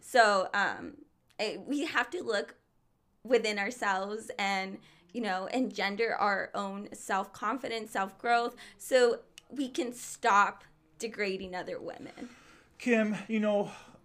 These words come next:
Speaker 2: like I said, my, my, my, my, my, um, background or what I learned in the past was, like, a lot of, a lot of black victims of crime
Speaker 1: Mm-hmm.
Speaker 2: may not get a fair shake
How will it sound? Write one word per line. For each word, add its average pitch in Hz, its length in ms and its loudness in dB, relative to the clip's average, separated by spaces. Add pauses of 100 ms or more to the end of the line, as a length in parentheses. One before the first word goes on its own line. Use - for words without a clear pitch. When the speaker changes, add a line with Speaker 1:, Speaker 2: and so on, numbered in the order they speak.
(260)
Speaker 2:
like 151 180 2
I 160 40 0
said, 131 260 4
my, 123 140 6
my, 127 200 4
my, 143 340 0
my, 160 560 -2
my, 139 480 -4
um, 107 500 -2 (680)
background 104 760 2 (100)
or 110 80 -2 (160)
what 107 160 -2
I 113 100 4
learned 123 200 2
in 113 40 2
the 110 60 0
past 101 340 -2
was, 107 120 -6
like, 98 180 -2
a 98 60 -6
lot 104 200 -2
of, 120 100 -4
a 110 40 -10
lot 110 220 0
of 95 80 -10 (340)
black 117 640 0
victims 104 680 0
of 98 140 -4
crime 104 720 -2
Speaker 1:
Mm-hmm. 226 280 -10 (880)
Speaker 2:
may 147 420 2
not 143 240 0
get 135 140 2
a 120 80 4
fair 120 340 2
shake 117 340 -2